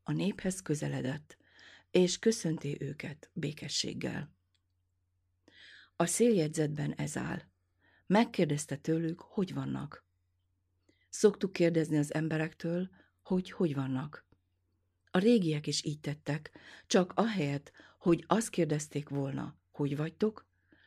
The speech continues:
úgy fogalmazták meg kérdésüket, „Hogy van a békességetek?”, ami ugyanazt jelenti. Kettő Sámuel tizenegy, hét.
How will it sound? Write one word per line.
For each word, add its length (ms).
úgy 180
fogalmazták 720
meg 180
kérdésüket, 840
„Hogy 340
van 320
a 100
békességetek?”, 1040
ami 440
ugyanazt 480
jelenti. 500
Kettő 320
Sámuel 800
tizenegy, 720
hét. 460